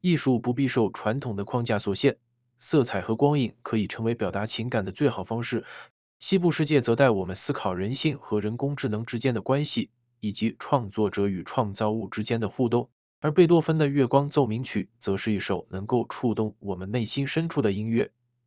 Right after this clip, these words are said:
它以其细腻的演奏和深沉的情感，让我们沉浸在夜晚的静谧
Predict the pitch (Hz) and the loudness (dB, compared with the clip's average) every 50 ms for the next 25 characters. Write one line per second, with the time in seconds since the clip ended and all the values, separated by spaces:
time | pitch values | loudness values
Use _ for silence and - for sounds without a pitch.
0 | _ _ - - 120 117 101 95 - - - 110 117 - - - - - 139 123 | _ _ -2 0 0 0 0 -2 -2 -2 -2 -2 -2 -4 -6 -6 -4 -2 -2 -2
1 | 117 113 104 104 101 104 90 80 87 - - 131 117 - - - - 101 104 - | 0 0 0 0 0 0 -2 -4 -2 0 2 2 2 0 -4 -6 -2 -2 -2 0
2 | - 151 151 156 - - 107 104 104 - - - 101 113 135 120 110 - _ _ | 0 0 -2 -2 -2 -4 -4 -4 -4 -4 -4 -6 -4 0 0 0 0 0 _ _
3 | _ _ _ - 165 160 143 131 120 117 110 - - 117 131 143 - 160 139 117 | _ _ _ 4 4 6 6 6 4 2 0 -2 -2 -2 -2 -2 -2 -2 -2 -2
4 | - - 123 120 107 - _ _ - 143 147 135 113 101 92 90 92 - - - | 2 4 4 4 2 0 _ _ -4 2 4 4 4 4 0 -2 -4 -6 -4 -4
5 | 123 107 104 104 98 90 | -4 -4 -4 -6 -6 -8